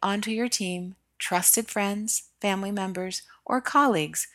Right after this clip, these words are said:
who love you without judging, enabling, or interfering with your choices, whether or not they agree with them or not. Remember that an energetic support team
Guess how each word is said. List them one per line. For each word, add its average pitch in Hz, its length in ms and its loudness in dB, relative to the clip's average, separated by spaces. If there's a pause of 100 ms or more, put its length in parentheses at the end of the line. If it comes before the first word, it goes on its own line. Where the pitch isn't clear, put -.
(260)
who 190 120 -4
love 202 320 4
you 240 240 0
without 165 380 -4
judging, 208 560 -2 (220)
enabling, 185 720 -4 (400)
or 190 140 -4
interfering 196 680 -2
with 180 180 -8
your 202 140 -4
choices, 208 640 -2 (400)
whether 160 300 -2
or 196 40 -2
not 180 280 -2
they 185 160 0
agree 175 320 -4
with 180 160 -8
them 175 240 -2
or 175 100 -6
not. 170 320 -4 (1700)
Remember 233 440 4
that 208 140 4
an 190 160 -2
energetic 214 540 0
support - 480 -2
team 156 420 -6